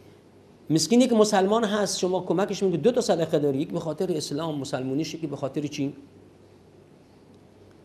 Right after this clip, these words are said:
صدقه دادی. اونی که خویشاوندت هست شما سه تا اجر دارید بر اساس اسل-، برای اسلام، برای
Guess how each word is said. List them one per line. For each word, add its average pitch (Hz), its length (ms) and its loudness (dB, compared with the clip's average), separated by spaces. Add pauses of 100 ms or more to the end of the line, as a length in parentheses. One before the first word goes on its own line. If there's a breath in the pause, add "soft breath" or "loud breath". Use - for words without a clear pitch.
(840)
صدقه 117 380 -4
دادی. 104 240 -6 (320)
اونی 214 240 8
که 226 320 8 (140)
خویشاوندت 190 600 4
هست 170 300 -6 (240)
شما 147 260 -4
سه 214 220 0
تا 170 180 -2
اجر 123 160 -4
دارید 120 320 -10 (1500)
بر 139 140 -4
اساس 123 340 -4
اسل-، 127 300 -8
برای 127 340 0
اسلام، 156 480 0
برای 127 480 0